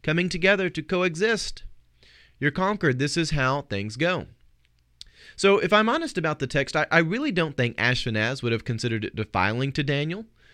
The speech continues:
and that's simply because his priorities and understanding of the world were fundamentally different than Daniel's. But Daniel realized something that Ashpenaz's dietary requirements did not.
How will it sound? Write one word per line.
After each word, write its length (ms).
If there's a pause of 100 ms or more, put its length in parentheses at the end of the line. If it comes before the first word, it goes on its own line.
(420)
and 100
that's 140
simply 200
because 380
his 320
priorities 760
and 140
understanding 540
of 100
the 80
world 360
were 100
fundamentally 540
different 500
than 160
Daniel's. 580 (1300)
But 100
Daniel 320
realized 420
something 260
that 160
Ashpenaz's 760 (140)
dietary 720
requirements 840
did 200
not. 500